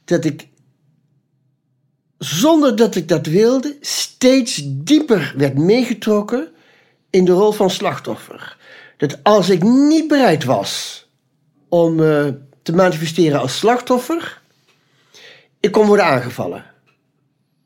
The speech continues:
Ehm, niet zozeer dat ze zeiden: "Want het is jouw schuld", want dat, dat is eigenlijk nooit zo echt gebeurd. En bovendien, ik heb er ook nooit aanleiding voor gegeven. Maar wel dat ik,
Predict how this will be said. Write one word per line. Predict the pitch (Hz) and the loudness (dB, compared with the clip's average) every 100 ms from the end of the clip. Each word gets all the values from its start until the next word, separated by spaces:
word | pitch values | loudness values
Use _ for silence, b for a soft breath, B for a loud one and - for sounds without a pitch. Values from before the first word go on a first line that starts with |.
| _ _ - | _ _ -14
Ehm, | 143 135 131 131 131 - | -6 -2 0 -2 -6 -12
niet | - 165 247 302 | -2 2 4 2
zozeer | - 226 196 185 156 | 2 0 2 2 0
dat | 156 | -4
ze | 156 | -2
zeiden: | 160 143 131 | 0 2 2
"Want | 135 120 | -2 -2
het | 131 127 | -6 -2
is | 151 | 0
jouw | 135 120 | 2 0
schuld", | - - 196 220 | 0 -2 -2 -2
want | 131 | -4
dat, | 139 - B B B B | -4 -4 B B B B
dat | 110 107 | -12 -10
is | 104 - | -12 -10
eigenlijk | 120 110 117 | -8 -4 -4
nooit | 110 110 | -4 -6
zo | |
echt | 101 107 | -10 -12
gebeurd. | - - 113 117 | -16 -10 -8 -8
En | 107 | -10
bovendien, | 95 104 - | -10 -10 -10
ik | 110 | -8
heb | - - | -8 -6
er | |
ook | 107 | -6
nooit | 110 101 | -6 -6
aanleiding | - 120 123 117 120 | -6 -4 -2 -4 -6
voor | 120 | -12
gegeven. | - - 113 113 - 170 B B B B B B B - | -14 -12 -10 -10 -12 -18 B B B B B B B -4
Maar | 139 135 | 0 2
wel | 185 196 208 | 2 2 0
dat | 175 165 | 0 -2
ik, | 156 131 - | -4 -6 -12